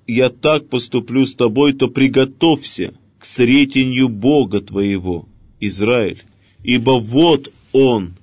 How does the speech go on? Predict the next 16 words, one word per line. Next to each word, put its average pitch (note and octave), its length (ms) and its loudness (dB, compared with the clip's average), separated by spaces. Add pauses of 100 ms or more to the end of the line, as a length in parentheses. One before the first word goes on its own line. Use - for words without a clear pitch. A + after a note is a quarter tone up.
(360)
который C3 480 2
образует C3 640 2
горы D3+ 380 2
и C#3 40 0
творит C#3 440 0
ветер, C3+ 480 0 (560)
и A#2 100 0
объявляет C3+ 880 4
человеку C3+ 680 2
намерение B2+ 840 2
его. G2+ 400 -2 (400)
Утренний D3+ 600 2
свет C3+ 500 2
обращает B2+ 840 2
в A#2+ 100 0
мрак, C3 560 0